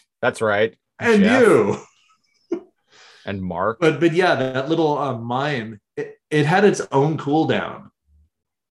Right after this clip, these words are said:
Speaker 1: Yeah.
Speaker 2: You could take skills to, like, change its cooldown and its effects and stuff like that. And it was so janky to use,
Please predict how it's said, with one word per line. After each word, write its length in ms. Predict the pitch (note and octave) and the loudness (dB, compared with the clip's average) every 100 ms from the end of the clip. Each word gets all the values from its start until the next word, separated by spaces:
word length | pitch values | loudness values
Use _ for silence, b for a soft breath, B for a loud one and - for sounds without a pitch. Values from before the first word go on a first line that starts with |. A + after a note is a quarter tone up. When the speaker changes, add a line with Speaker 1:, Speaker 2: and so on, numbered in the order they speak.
| _ _ - | _ _ -2
Speaker 1:
Yeah. 240 | A#2+ G#2+ | 0 0
Speaker 2:
You 100 | G2+ | -2
could 100 | C3+ | -6
take 160 | D#3+ D#3 | -4 -4
skills 460 | - - B2 C3+ B2+ | -6 0 2 2 0
to, 80 | C3 | -2
like, 180 | A2+ G2+ | -2 -4
change 300 | B2 A#2 A2 | -4 -4 -4
its 120 | A2 | -8
cooldown 760 | - A2+ A#2 G2+ G2+ G2 G2 F#2 | -6 -2 0 0 0 -2 -2 -6
and 220 | F#2+ G2 | -8 -6
its 120 | G2+ G#2 | -6 -6
effects 460 | F#2+ G#2 G#2 - | -4 -4 -4 -8
and 120 | G2 | -12
stuff 280 | F#2+ F#2 F2 | -8 -10 -8
like 200 | F2+ E2+ | -8 -6
that. 360 | G2+ E2+ E2 - _ b b _ | -4 -2 -4 -6 _ b b _
And 180 | E3 E3+ | 0 0
it 80 | E3 | 4
was 140 | F3 G3 | 2 4
so 180 | G4 | 4
janky 340 | D4+ B2+ B2+ D3 D3+ | 4 2 2 2 2
to 80 | A#2+ | 2
use, 540 | G2+ G2 C#3+ F#3 F#3 | 2 2 2 0 -4